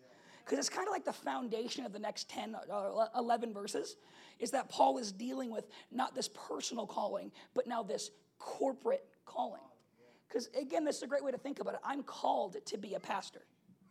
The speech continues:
right? That's my calling personally. That's not everyone in this room's calling, right? But it's my calling. It's some of you in this room's calling,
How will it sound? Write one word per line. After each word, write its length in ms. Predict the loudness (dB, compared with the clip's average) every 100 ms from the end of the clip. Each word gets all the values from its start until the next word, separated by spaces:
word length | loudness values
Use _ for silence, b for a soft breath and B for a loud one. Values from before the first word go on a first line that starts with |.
| -20 -6
right? 280 | 0 0 -2 B B
That's 220 | 2 4
my 160 | 2 0
calling 520 | 0 2 2 0 -6 -10
personally. 580 | -2 -2 0 -6 -8 -14 -20 B B B B B
That's 200 | -4 0
not 260 | 4 4 2 4
everyone 420 | 2 4 0 0
in 140 | 0 0
this 180 | -2 -4
room's 220 | -8 -6
calling, 360 | -4 -4 -6 -20 _ _ _ -8
right? 240 | -6 -6 -10 -20 -20 _ _ _ B B B
But 160 | 2 2
it's 160 | 0
my 240 | -2 0 -2
calling. 340 | -4 -8 -12 _ _ b b
It's 160 | 0 2
some 220 | 4 4
of 100 | 2
you 140 | 0
in 80 | -2
this 160 | -4 -6
room's 160 | -8
calling, 340 | -2 -2 -2